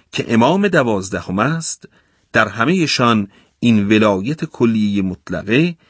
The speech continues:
به عنوان مظهریت از ولی مطلق و به عنوان ذلیت است و به عبارت دیگر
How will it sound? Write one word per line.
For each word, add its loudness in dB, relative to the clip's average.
به 4
عنوان 2
مظهریت -2
از -2
ولی 0
مطلق 0
و 4
به 2
عنوان 2
ذلیت -2
است -4
و 4
به 2
عبارت 0
دیگر -2